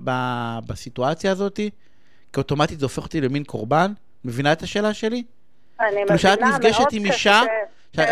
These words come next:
Speaker 2: כן.
Speaker 1: נפגשת עם אישה, היא, היא לא דוח-, היא לא ישר דוחה את מה שאת אומרת, זה, את מדברת שטויות?
Speaker 2: תראה, כשאני, כשזה עולה במרחב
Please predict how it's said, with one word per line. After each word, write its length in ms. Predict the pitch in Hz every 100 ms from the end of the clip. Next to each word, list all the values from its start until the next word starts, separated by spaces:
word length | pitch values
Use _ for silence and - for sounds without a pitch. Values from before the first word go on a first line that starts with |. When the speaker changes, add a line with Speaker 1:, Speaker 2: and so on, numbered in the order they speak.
| 226
Speaker 2:
כן. 60 |
Speaker 1:
נפגשת 280 | 196 220 220
עם 80 | 208
אישה, 180 | 180 214
היא, 340 | 214 170 156 143
היא 240 | 151 143
לא 80 | 180
דוח-, 280 | 190 - -
היא 140 | 147
לא 160 | 143 185
ישר 300 | 170 - 165
דוחה 480 | 147 - - 156 170
את 100 | 175
מה 100 | 170
שאת 100 | 147
אומרת, 220 | 156 170
זה, 100 | 156
את 100 | 127
מדברת 280 | 127 147 147
שטויות? 540 | - 127 139 226 - - - - - - - - - - - - - - - -
Speaker 2:
תראה, 240 | 220 247 240
כשאני, 600 | - 214 208 247 302 285 262
כשזה 280 | 226 175 208
עולה 520 | 190 208 262 277 254 208
במרחב 720 | 185 175 180 175 - 226